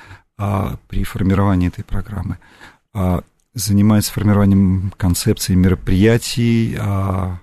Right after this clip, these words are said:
мои коллеги, которые, а, к-, м, которые формируют так называемый событийный маркетинг. Это, это очень важно, и наша маркетинговая команда очень сильная. Они, они предлагают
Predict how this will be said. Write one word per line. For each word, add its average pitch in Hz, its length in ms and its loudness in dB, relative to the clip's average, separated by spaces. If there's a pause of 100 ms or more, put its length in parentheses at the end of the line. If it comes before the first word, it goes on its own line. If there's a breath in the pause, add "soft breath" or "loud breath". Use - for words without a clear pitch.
(260)
мои 95 180 0
коллеги, 117 600 2 (500 loud breath)
которые, 92 400 -4 (240)
а, 80 300 -6 (120)
к-, - 120 -20 (120)
м, - 520 -10
которые - 240 -8
формируют 117 560 4
так - 100 -8
называемый 98 260 2
событийный 92 520 0
маркетинг. 95 640 0
Это, 87 160 -8 (280)
это - 180 -16
очень 90 180 -6
важно, 98 340 4 (100)
и 98 300 0 (540 loud breath)
наша 92 240 -2
маркетинговая 95 380 0
команда 104 360 2
очень 90 180 -2
сильная. 95 480 -4
Они, 95 320 0 (840 loud breath)
они 95 520 -2
предлагают 98 640 2